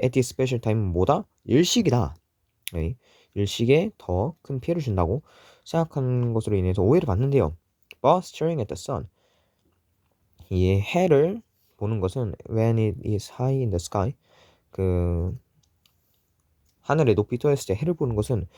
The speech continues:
is harmful. 당연히 해-, 해롭대요. Whether or not an eclipse occurs. 일식이 발생하든 안 하든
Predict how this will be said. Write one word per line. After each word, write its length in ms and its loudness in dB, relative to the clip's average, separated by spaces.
is 140 -6
harmful. 420 2
당연히 380 0
해-, 180 -8
해롭대요. 460 0
Whether 320 4
or 260 2
not 400 -2
an 480 -6
eclipse 500 -8
occurs. 380 -8
일식이 480 0
발생하든 680 0
안 140 0
하든 360 2